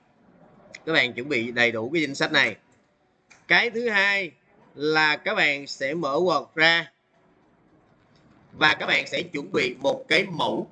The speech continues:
thư. Mẫu thư trên Word này. Và thầy đang set up một cái mẫu thư của chúng ta là thầy để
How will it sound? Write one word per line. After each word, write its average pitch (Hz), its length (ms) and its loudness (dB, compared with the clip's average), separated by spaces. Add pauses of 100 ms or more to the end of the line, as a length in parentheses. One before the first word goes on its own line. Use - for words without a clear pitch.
thư. - 340 2 (920)
Mẫu 131 360 -4
thư 180 220 2
trên 160 180 -2
Word 131 240 -2
này. 117 280 2 (1000)
Và 131 180 2
thầy 143 420 0
đang 160 320 -2
set 196 280 -2 (220)
up 214 80 -2 (180)
một 131 420 -4
cái 160 220 2
mẫu 151 520 -6
thư 165 440 0
của 123 160 -10
chúng 175 160 -4
ta 151 360 2 (600)
là 123 580 0 (600)
thầy 135 280 0
để 127 440 -2